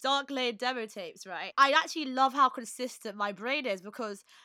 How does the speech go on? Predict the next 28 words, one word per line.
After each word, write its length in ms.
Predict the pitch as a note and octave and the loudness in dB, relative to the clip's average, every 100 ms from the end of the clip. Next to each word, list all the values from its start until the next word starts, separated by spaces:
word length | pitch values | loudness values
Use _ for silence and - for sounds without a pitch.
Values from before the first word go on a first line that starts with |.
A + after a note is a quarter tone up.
| _ - | _ -8
literally, 840 | A#3 D#4 B3+ C#4 A3 F#3 G#3 C#4 - | -2 -2 -2 -6 -6 -6 -6 -8 0
Toosie 420 | F#4+ F#4 F#4 F#4 | 0 2 -2 -2
Slide 240 | F4 E4+ | 0 0
and 120 | D#4 B3+ | 0 -2
this 160 | C4+ | -4
comes 400 | - D#4+ D#4+ D4+ - | -6 -4 -4 -4 -2
after 400 | C4+ C#4 C4+ C4 | 2 2 0 -4
Not 260 | B3+ C4 A3+ | 0 0 0
You 220 | B3 B3+ | -8 -8
Too, 300 | - D#4+ B3+ | -4 -4 -2
a 140 | - C4 | -2 -2
great 460 | - B3+ C#4 C#4 - | -4 -2 0 -2 -6
song. 380 | - - C#4 C4+ - | -14 -2 0 0 2
I 140 | C4 C#4 | 0 2
felt 240 | D#4 D#4+ | 2 2
like 160 | D#4+ B3+ | 0 -4
it 80 | |
took 180 | - C#4+ | -8 -8
me 140 | A#3+ - | -6 6
out 280 | B3 C4+ A3 | 8 8 4
of 100 | G3 | 2
that 180 | A3+ | 2
experience. 640 | G3+ - C4 C4 G#3+ D3+ _ - | 2 -4 -2 0 -2 -6 _ 0
There's 140 | C4 | 2
even, 220 | E4+ F#4 | 4 6
like, 180 | F#4 F#4 | 4 4
a 40 | |
pause. 680 | A#3+ - F4+ F4 G#3 F#3 - | -4 0 2 4 2 -4 -14